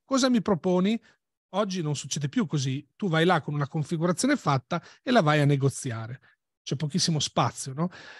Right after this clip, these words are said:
Difatti, eh, ci sono qui alcune ricerche che dicono che ben l'ottantadue per cento degli acquirenti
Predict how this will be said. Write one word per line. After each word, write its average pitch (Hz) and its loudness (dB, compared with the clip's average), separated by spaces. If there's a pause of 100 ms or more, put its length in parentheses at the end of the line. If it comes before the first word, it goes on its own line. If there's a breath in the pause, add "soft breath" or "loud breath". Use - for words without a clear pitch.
Difatti, 220 4
eh, 147 2
ci - -2
sono 170 2
qui 196 2
alcune 156 2
ricerche 160 0
che 139 -4
dicono 147 0
che 139 0
ben 180 2
l'ottantadue 180 0
per 143 -6
cento 151 -2
degli 151 -2
acquirenti 147 -2